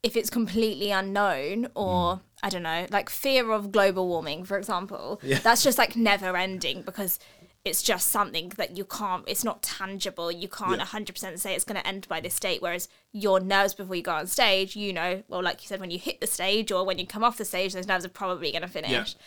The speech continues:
Speaker 2: you mean
Speaker 1: So it's like, there's an end time to that.
Speaker 2: Fair, fair. Yeah, it's just something you're all gonna, you're all probably gonna experience. And if you can have a
Speaker 1: If you haven't already, I feel like nerves started really young
Speaker 2: Can you
Speaker 1: for
Speaker 2: imagine
Speaker 1: me.
Speaker 2: if you never felt nerves?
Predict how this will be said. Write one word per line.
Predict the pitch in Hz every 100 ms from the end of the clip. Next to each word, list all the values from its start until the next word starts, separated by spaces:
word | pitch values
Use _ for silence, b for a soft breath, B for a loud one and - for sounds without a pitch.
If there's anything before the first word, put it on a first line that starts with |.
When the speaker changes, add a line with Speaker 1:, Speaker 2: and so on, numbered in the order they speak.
| B
Speaker 2:
you | 131 117
mean | 110
Speaker 1:
So |
it's | 175 -
like, | 185 175 -
there's | 185 196
an | 185
end | 185 180
time | 160 185
to | -
that. | - 82 - _ _ _
Speaker 2:
Fair, | - 220 175 104 - _
fair. | - 190 123 - _ _ _ _ _ _ _ - b b b b
Yeah, | 110 113 98
it's | -
just | 156
something | 196 175 127
you're | 120
all |
gonna, | 110 107 101 95 _ _
you're | 120 117
all | 113
probably | 107 110 98
gonna | 92
experience. | 90 - 87 87 - - b b b b
And | 101 98 95
if | 104 -
you | 117
can | - 110
have | 110 113
a | 120 107
Speaker 1:
If | -
you | 220
haven't | 214 233 202
already, | 185 185 233 339 339 -
I | 294
feel | 370
like | 202 165
nerves | 196 196 196
started | - - 202
really | 202 196 175
young | 170 175 62 76 220 226
Speaker 2:
Can | 147
you | 151
Speaker 1:
for |
Speaker 2:
imagine | 165 165 147
Speaker 1:
me. | 85
Speaker 2:
if |
you | 143
never | 139 139 127
felt | - 123
nerves? | 131 107 104